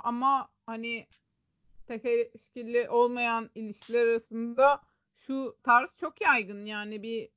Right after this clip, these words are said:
main sevgili diyorlar sanırım. Hani main partner, pardon. Hani bir main partner oluyor. Diğer insanlarla o kadar da sık görüşmüyorsun ki hele bunun daha bir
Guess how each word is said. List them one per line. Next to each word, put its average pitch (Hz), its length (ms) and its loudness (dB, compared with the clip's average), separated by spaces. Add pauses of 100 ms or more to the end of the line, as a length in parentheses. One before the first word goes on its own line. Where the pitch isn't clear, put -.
(100)
main 226 440 2
sevgili 190 580 -2
diyorlar 185 340 -2
sanırım. 190 460 -8 (180)
Hani 214 180 -6
main 233 360 0
partner, 196 460 0
pardon. 220 420 -2 (480)
Hani 220 220 -6
bir 240 60 -6
main 247 280 -4
partner 202 340 -6
oluyor. 226 480 -10
Diğer 247 200 0
insanlarla 220 1080 -2
o - 100 -12
kadar 208 400 -6
da 220 240 -2 (420)
sık - 300 -18
görüşmüyorsun 202 800 -8
ki 240 260 -6
hele 226 240 -2
bunun 226 260 -2
daha 226 300 0
bir 220 200 -6